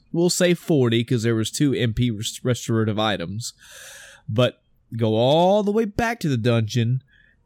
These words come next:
and fight a bunch of enemies that can only be damaged by magic. Those are two things that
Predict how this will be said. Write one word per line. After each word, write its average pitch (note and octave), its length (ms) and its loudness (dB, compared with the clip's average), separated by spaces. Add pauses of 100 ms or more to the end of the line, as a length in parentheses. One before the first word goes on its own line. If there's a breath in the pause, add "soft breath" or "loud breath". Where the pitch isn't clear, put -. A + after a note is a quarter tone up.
(140)
and B2 160 0
fight C#3+ 300 2
a E3 40 4
bunch E3 280 0
of G3 60 -2
enemies A2 580 0
that A2+ 220 2 (580)
can B2 220 -2
only B2+ 320 2
be D3 160 0
damaged A2+ 520 0
by A2 220 0
magic. G#2+ 600 -2 (540 soft breath)
Those C#3 300 2
are C#3 100 4
two F3 280 0
things D#3+ 720 -2 (120)
that A#2+ 300 0